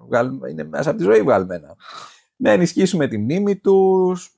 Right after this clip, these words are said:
πάλι βοηθητικές συσκευές, ε, βοηθήματα μετακίνησης, ε, πράγματα τα οποία είπαμε και νωρίτερα για το εγκεφαλικό,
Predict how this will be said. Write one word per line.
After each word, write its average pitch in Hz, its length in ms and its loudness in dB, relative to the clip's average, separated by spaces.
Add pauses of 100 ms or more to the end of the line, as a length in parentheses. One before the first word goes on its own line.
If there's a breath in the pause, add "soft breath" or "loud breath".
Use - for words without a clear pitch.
πάλι 202 420 2
βοηθητικές 139 520 -4
συσκευές, 139 720 0
ε, 131 280 0
βοηθήματα 131 440 -2
μετακίνησης, 127 760 -4
ε, 131 100 0
πράγματα 127 360 -2
τα 123 80 -2
οποία 135 180 0
είπαμε 123 220 -2
και 113 120 -6
νωρίτερα 110 480 -4
για 98 140 -4
το 101 60 -8
εγκεφαλικό, 101 680 -4